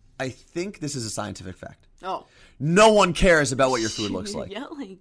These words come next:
Speaker 2: We're
Speaker 1: No
Speaker 2: in
Speaker 1: one
Speaker 2: our
Speaker 1: cares.
Speaker 2: office, by the way. People can hear you. Uh, don't take a selfie. Could you
Speaker 1: Weird.
Speaker 2: imagine
Speaker 1: That's
Speaker 2: you're on a
Speaker 1: completely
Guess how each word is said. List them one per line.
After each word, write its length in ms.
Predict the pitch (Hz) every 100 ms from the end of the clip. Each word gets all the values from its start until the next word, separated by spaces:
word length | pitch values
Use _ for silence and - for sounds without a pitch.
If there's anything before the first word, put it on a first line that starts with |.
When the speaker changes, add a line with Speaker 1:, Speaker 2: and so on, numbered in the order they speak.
| -
Speaker 2:
We're 120 | 151
Speaker 1:
No 80 | 160
Speaker 2:
in 80 |
Speaker 1:
one 120 | 170 143
Speaker 2:
our 60 | 117 -
Speaker 1:
cares. 100 | -
Speaker 2:
office, 140 | 262 208
by 180 | 247 233
the 120 | 247
way. 300 | 262 262 269 277 330 330 _ _ 226
People 300 | 226 - 208
can 140 | 269
hear 180 | 226 175
you. 220 | - - _ _ _
Uh, 300 | 220 226 220 208
don't 240 | 226 226
take 140 | 226 202
a 40 |
selfie. 540 | - 190 180 - - _ _ _ _ _ _ _ _ _ _ _
Could 120 | -
you 60 | 269
Speaker 1:
Weird. 80 | 320
Speaker 2:
imagine 220 | 277 269
Speaker 1:
That's 100 | 262
Speaker 2:
you're 80 | 240
on 80 | 220
a 100 | 185
Speaker 1:
completely 600 | 165 147 170 160 139